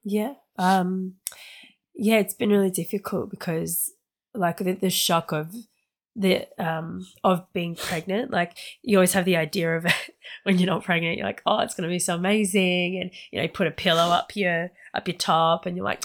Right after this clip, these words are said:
"Oh, it's gonna be really cute." But, um, <laughs> then, uh, when, when you are,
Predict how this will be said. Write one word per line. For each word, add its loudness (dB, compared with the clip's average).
"Oh, 2
it's 0
gonna -2
be 0
really -2
cute." -2
But, 2
um, 2
<laughs> -2
then, 4
uh, 2
when, 0
when 0
you 0
are, 2